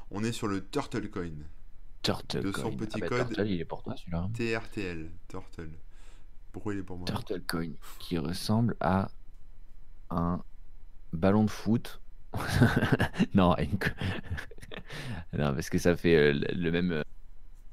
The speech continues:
Speaker 2: l'he-, l'hexagone, comme sur un ballon de foot, sauf que là, bah, c'est une tortue,
Speaker 1: Ah.
Speaker 2: évidemment. Bref, ça fait un genre de bouclier, euh, un peu carapace tortue entre les deux, quoi.
Speaker 1: Ouais, bah, si y a le
Speaker 2: Ou
Speaker 1: bouclier,
Speaker 2: des
Speaker 1: du
Speaker 2: ballons.
Speaker 1: coup, ça veut dire que c'est peut-être un truc, euh,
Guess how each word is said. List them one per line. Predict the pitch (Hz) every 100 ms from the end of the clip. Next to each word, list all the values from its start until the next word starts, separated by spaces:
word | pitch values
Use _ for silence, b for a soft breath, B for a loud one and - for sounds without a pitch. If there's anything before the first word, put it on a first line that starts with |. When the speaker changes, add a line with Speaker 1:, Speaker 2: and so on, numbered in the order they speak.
| - - - - - - -
Speaker 2:
l'he-, | - 92 - -
l'hexagone, | 82 85 85 85 90 90 64 - - - - - - -
comme | 80
sur | 78 82
un | 76
ballon | 73 80
de |
foot, | - 107 92 -
sauf | - -
que | 73
là, | 107
bah, | 123
c'est | 135
une | 123
tortue, | 117 101
Speaker 1:
Ah. | 90 82
Speaker 2:
évidemment. | - 65 65 - b b b -
Bref, | 92 95
ça | -
fait | 82 98 95
un | 71 95
genre | 98 101
de | 104
bouclier, | 117 117 123 113 120 139 156 -
euh, | 92 87 87
un | - 95
peu | 107 101 95
carapace | 95 90 - 92
tortue | - - 87 82 -
entre | - -
les | 64
deux, | 60
quoi. | - - - - 120
Speaker 1:
Ouais, | 190
bah, | 135 104
si | - 107
y |
a |
le | 95
Speaker 2:
Ou |
Speaker 1:
bouclier, | 107 107 107 113
Speaker 2:
des |
Speaker 1:
du | 131
Speaker 2:
ballons. | 90 101
Speaker 1:
coup, | 131
ça | - 92
veut | 87
dire | 95 98
que |
c'est | - 95
peut-être | 95 90
un | 92 85
truc, | - 98
euh, | -